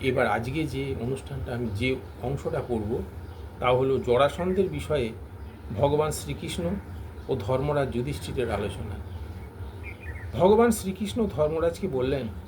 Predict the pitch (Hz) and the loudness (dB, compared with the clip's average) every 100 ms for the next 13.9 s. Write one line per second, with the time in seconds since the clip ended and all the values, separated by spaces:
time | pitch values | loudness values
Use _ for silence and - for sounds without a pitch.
0 | - - 127 120 147 165 120 - - - | -12 -8 -4 0 4 4 2 -4 -10 -12
1 | - - - - 147 156 220 226 220 208 | -10 -10 -10 2 4 6 8 8 6 4
2 | 226 - 170 202 165 160 185 127 117 127 | 2 0 2 2 2 2 2 2 0 2
3 | 127 117 104 - - - - - 170 160 | 2 0 -2 -6 -8 -8 -10 -2 4 6
4 | 156 208 196 175 175 190 202 202 196 190 | 6 6 4 2 -2 2 2 2 0 0
5 | 147 - - - - - 127 151 - 180 | -2 -4 -10 -10 -6 2 4 4 2 0
6 | 156 151 156 127 113 123 110 101 - - | 0 -2 0 0 2 0 0 -2 -6 -10
7 | - - - - - 139 147 202 196 - | -12 -12 -12 -12 -2 2 6 6 4 2
8 | 143 170 139 139 147 113 - - - - | 0 0 0 2 2 0 -4 -10 -12 -4
9 | - 143 - 139 - 175 143 - - - | 2 2 2 -2 0 0 0 -4 -12 -12
10 | - 127 123 160 147 - 135 - 156 139 | -4 0 2 2 2 0 -2 0 0 0
11 | 131 - 143 117 123 131 131 110 - - | -2 -2 0 2 0 0 -2 -2 -4 -8
12 | - - - - - 147 202 202 170 135 | -8 -8 -10 -10 0 2 6 6 6 6
13 | 147 170 139 139 156 185 180 156 | 6 4 6 6 6 4 -2 -2